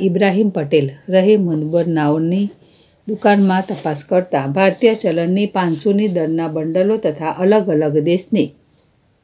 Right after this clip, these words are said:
ફોરેન કરન્સી તથા આધાર કાર્ડ, ચૂંટણી કાર્ડ અને ડ્રાઇવિંગ લાયસન્સ મળી કુલ આડત્રીસ લાખ તેતાલીસ હજાર એકસો ચોત્રીસનો મુદ્દામાલનો કબજો મેળવી કાયદેસરની કાર્યવાહી હાથ ધરી હતી.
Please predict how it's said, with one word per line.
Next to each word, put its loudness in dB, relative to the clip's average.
ફોરેન 6
કરન્સી 0
તથા -2
આધાર 0
કાર્ડ, 0
ચૂંટણી -4
કાર્ડ 2
અને 0
ડ્રાઇવિંગ 0
લાયસન્સ -2
મળી 0
કુલ 4
આડત્રીસ 2
લાખ 0
તેતાલીસ 0
હજાર 0
એકસો -2
ચોત્રીસનો -2
મુદ્દામાલનો -4
કબજો -2
મેળવી 0
કાયદેસરની 6
કાર્યવાહી 2
હાથ -6
ધરી 0
હતી. -2